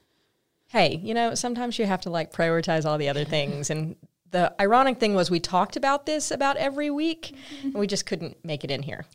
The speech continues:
Speaker 2: I think we also scheduled a few times
Speaker 1: We did.
Speaker 2: and then d-, had to punt the ball, and
Speaker 1: Real life.
Speaker 2: we are. And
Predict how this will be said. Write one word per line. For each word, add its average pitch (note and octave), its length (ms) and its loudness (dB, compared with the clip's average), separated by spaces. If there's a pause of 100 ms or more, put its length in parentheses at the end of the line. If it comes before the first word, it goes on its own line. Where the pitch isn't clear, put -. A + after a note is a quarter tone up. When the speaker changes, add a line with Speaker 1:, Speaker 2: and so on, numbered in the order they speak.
Speaker 2:
I G#3 40 -12
think G#3+ 180 -10
we - 120 -2
also G#3 540 -2
scheduled - 800 -4
a D4 60 2
few D4 200 0
times C#4 480 2
Speaker 1:
We C#4 80 4
did. C#4 120 2
Speaker 2:
and C4 120 4
then B3 140 0
d-, B3 340 -8
had G#3+ 200 -6
to A#3 80 -10
punt A#3+ 340 -2
the B3 60 -2
ball, A#3 540 4
and F3 640 0
Speaker 1:
Real A#3+ 140 2
life. E3 360 -4
Speaker 2:
we C#4+ 160 -4
are. A3+ 580 6 (240)
And G3+ 580 6